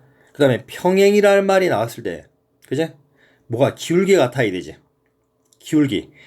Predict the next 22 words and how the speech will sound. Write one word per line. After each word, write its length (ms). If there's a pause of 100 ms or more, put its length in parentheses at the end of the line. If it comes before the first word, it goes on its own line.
(160)
기울기, 500
얘를 140
Y는 420
꼴로 180
바꾸면 280
되는 180
거 80
아니야, 160
그지? 240 (440)
Y는 400
꼴로 140
바꾸면 280
어떻게 160
돼? 200 (1400)
Y는, 560 (800)
자, 140
얼마야? 300
마이너스 800
이 140
엑스. 380 (1500)
마이너스 480
뭐? 260